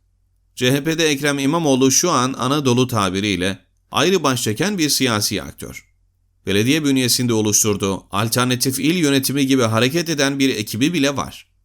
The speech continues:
Genel merkez ve milletvekili grubunda da kendisine yakın isimler olduğu biliniyor. Cumhurbaşkanı adayı olamazsa C H P genel başkanlığına yürümesine kesin gözüyle bakılıyor.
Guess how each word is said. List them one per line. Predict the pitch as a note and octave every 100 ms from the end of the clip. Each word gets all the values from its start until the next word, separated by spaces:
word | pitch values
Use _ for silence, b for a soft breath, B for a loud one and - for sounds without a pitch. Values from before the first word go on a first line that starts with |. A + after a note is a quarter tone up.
| _ _
Genel | F#2+ A2+ D#3+
merkez | D#3 D3 D3+ C#3 A2+
ve | B2
milletvekili | G2+ G2 C#3 E3 C#3+ C#3 B2+
grubunda | A2 A2+ G#2 A2 G#2 G#2
da | G#2 G2
kendisine | B2+ C3+ D3+ F#3 F#3+
yakın | E3 D#3
isimler | D3 C3+ B2+ C#3
olduğu | A#2+ G#2 D#3 F#3
biliniyor. | A#2 G2+ D2 G1+ - _ _ _
Cumhurbaşkanı | - D#3+ E3 F3+ D#3 C3+ D3
adayı | C#3 C3+ B2
olamazsa | E2 G#2 D#3 A#2 - G2 F#2+ _
C | G2
H | G2 F#2
P | C#3
genel | E3+ D#3 D3+
başkanlığına | C#3 C3+ - A#2+ A#2+ B2
yürümesine | A#2 C3+ C#3 B2 F3+ G#3+
kesin | G#3+ D#3 D#3 C3+
gözüyle | A2 G2 G2 E2
bakılıyor. | D#2 - D#2 B1+ -